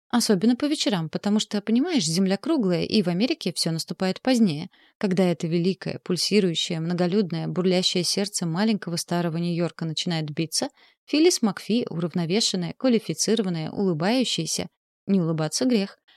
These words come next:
надлежащим образом одетая в свой новейший костюм от Майн Бочера с безупречной причёской и красными ногтями должна быть на трансатлантической линии. У неё нет времени, чтобы тратить его на людей вроде тебя. Тогда как-нибудь приведи её на ланч.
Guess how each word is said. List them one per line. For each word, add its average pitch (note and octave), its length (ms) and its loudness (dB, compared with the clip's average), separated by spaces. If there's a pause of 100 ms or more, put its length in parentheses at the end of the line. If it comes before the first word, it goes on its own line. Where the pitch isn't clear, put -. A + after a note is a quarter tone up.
(140)
надлежащим F#3 600 2
образом B3+ 440 2
одетая F3 480 0
в - 60 -6
свой F#3 200 0
новейший E3+ 400 -2
костюм E3 500 -4
от G3 200 -2
Майн F#3 300 4
Бочера A#3 520 0 (220)
с G#3+ 120 2
безупречной E3+ 640 0
причёской E3 640 -4
и - 140 -6
красными E3+ 460 -2
ногтями F3+ 440 0
должна F3 400 2
быть F3 300 -2
на G3+ 180 0
трансатлантической E3 1080 -2
линии. E3 380 2 (280)
У B3 60 2
неё C4+ 200 8
нет A3+ 240 4
времени, E3 260 0
чтобы D#3+ 240 -4
тратить A3+ 460 -2
его E3+ 180 0
на E3 100 -2
людей E3+ 360 0
вроде E3+ 260 -2
тебя. G#3+ 300 -2 (500)
Тогда D#3+ 260 -4
как-нибудь - 480 -4
приведи D#3+ 340 -2
её E3+ 160 0
на C4 100 2
ланч. A#3 320 0